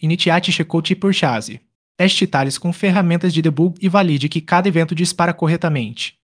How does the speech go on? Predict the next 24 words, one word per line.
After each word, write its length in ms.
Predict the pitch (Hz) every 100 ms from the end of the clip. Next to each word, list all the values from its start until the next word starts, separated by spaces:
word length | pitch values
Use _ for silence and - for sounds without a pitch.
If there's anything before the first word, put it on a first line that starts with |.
| -
Use 200 | 202 214
namin 300 | 214 170 185
conventions 720 | - 202 196 - 180 190 190
padronizadas 760 | 226 196 196 190 151 156 156
para 200 | - 160
facilitar 580 | 156 202 202 226 220 175
o 40 | 175
controle 440 | 185 180 185 175
de 140 | 165
públicos, 720 | 180 170 175 170 160 160 - -
lances 460 | 135 151 160 165 196
e 60 |
regras 400 | 165 175 165 151
de 100 | 160
automação. 760 | 185 180 180 156 - 123 107 123 _ _ _
Para 140 | - 143
entender 400 | 160 202 190 196
como 180 | 196 180
monitorar 500 | 180 175 170 151 160
concorrentes 640 | 185 180 165 180 190 156
e 80 | 156
proteger 500 | 185 202 202 160 180
sua 200 | 196 151
marca, 480 | 135 139 165 160